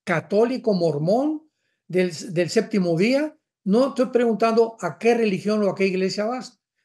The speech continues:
Te pregunto si tú tienes la seguridad de tener a Jesucristo y tener una comunión diaria con Él. Si no tienes esta seguridad, hazlo esta noche y dile con estas palabras, Señor, te pido perdón por mis pecados.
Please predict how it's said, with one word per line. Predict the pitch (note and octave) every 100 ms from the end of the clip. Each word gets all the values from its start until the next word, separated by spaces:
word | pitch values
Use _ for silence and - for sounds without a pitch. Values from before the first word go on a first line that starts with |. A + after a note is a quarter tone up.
| _
Te | - F#3
pregunto | F#3+ F3+ G#3 G#3 B3
si | G3+
tú | - G#3
tienes | G#3 G#3
la | A#3+
seguridad | G#3 G#3+ F3 F3+ E3+ D#3+ D#3 - _ _ _ _
de | - E3+
tener | F#3+ F3 F#3 A#3
a | F3+
Jesucristo | D#3+ D#3+ E3 D3 G#3+ F3 - G3 G3+ _
y | - F3+
tener | F3+ E3+ F#3+
una | G3
comunión | - E3 E3 F3+
diaria | E3 E3+ E3 E3
con | E3 G3+
Él. | D4 A3+ - _ _ _ _ _
Si | - - E3+
no | E3+ G3
tienes | G3 G#3+ G#3+ G#3+
esta | G#3 G3+
seguridad, | E3+ F#3 E3+ E3+ F3+ G#3+ C#4+ - _ _ _ -
hazlo | B3 D4+ D#4
esta | B3 A3+
noche | F#3+ E3 - F3+ F#3 _ _ -
y | F3+
dile | G3+ G3
con | F#3+ F#3
estas | F#3+ F#3
palabras, | - E3 E3 E3 E3 - _ _
Señor, | - G3 G#3 A3+ A3
te | F#3+
pido | - B3+ C4 -
perdón | G#3+ G3+ G#3
por | G3 F3
mis | F#3+
pecados. | - F3 D#3+ C#3 D3 - -